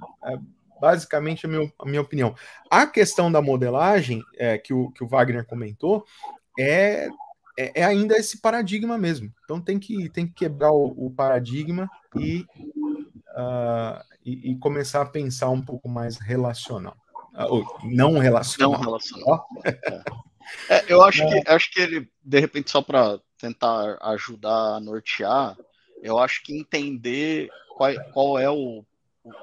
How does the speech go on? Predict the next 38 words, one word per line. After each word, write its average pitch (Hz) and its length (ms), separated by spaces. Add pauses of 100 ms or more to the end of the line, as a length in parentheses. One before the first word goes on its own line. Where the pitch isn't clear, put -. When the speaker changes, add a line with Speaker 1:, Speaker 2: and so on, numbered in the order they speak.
Speaker 2:
quais 151 180
são 165 160
os - 140
padrões 147 720
que 160 100
ele 143 140
tem 139 260
dentro 123 420
da 117 100
aplicação 117 680
de - 160
consulta, 135 800 (120)
por 110 160
exemplo, 107 600 (600)
é, 104 420
seria 131 340
bem 123 140
importante, 107 720 (160)
né? 110 340
De 110 520
entender, 131 640
tipo, - 240
ah, 131 160
eu 131 80
tenho 165 160
essa 196 260
tela 180 260
de 165 140
consulta 151 460
aqui, - 120
o 123 60
que 160 140
que - 80
tem 156 200
nessa 139 380
tela? 107 500
E 120 140
aí, 120 160